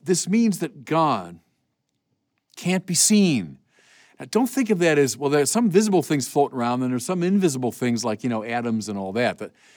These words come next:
no, no, <laughs> God is in principle invisible.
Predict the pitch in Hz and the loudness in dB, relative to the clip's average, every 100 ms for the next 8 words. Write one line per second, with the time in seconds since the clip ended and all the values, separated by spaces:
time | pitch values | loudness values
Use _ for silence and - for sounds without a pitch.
0 | _ - 160 208 196 120 120 - - - | _ -6 0 2 2 0 -6 -14 -20 -2
1 | 160 180 190 156 - _ _ _ - 180 | 2 2 4 2 -2 _ _ _ 2 4
2 | 175 143 - - 233 226 - 156 131 120 | 2 -2 -10 -2 2 2 0 -2 -2 0
3 | 104 98 _ _ _ _ - 175 165 147 | -2 -6 _ _ _ _ -2 0 0 0
4 | 151 190 156 104 87 65 - | 0 0 -2 -6 -10 -12 -20